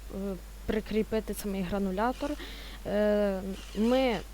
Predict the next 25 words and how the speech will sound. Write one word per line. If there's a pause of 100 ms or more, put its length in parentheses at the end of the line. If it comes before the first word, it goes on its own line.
(360)
на-,
ми
стикнулися
з
проблемою,
що
в
нас, (260)
е, (400)
немає
підходящого
рівня. (640)
Е,
але
ми
вирішили
цю
проблему
тим,
те,
що
ми (320)
добавили
ще
певну